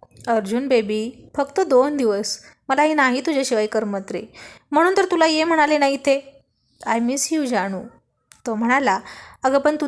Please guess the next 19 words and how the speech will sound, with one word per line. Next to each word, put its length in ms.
तर 60
बिझी 340
असतेस 400
ना 160
खूप 320
कामाच्या 460
गडबडीत, 360
मग 160
तुला 180
कसा 300
वेळ 160
मिळतो 720
मला 160
मिस 240
करायला?" 380
ती 120
लाजून 340
म्हणाली, 380
"अर्जुन, 440